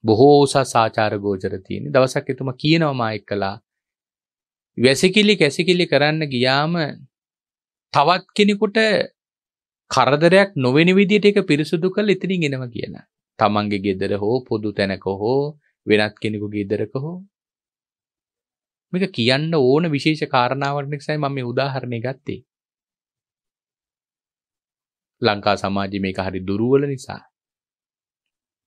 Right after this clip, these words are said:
එතකොට මයිකල් කිව්වා, දැන්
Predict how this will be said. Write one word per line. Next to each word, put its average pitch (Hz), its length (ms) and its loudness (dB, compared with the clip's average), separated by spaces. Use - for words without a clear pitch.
එතකොට 180 280 4
මයිකල් 151 400 2
කිව්වා, 123 480 0
දැන් 95 200 -4